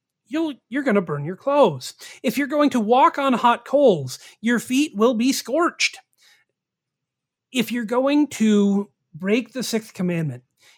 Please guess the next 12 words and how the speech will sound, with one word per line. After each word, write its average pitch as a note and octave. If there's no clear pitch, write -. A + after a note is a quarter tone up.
in F#3+
prostitution A#3
or G#3+
in A3+
adultery, F3+
there G#3+
is G#3
a F3+
price B3+
to A3
be F#3+
paid, C#3+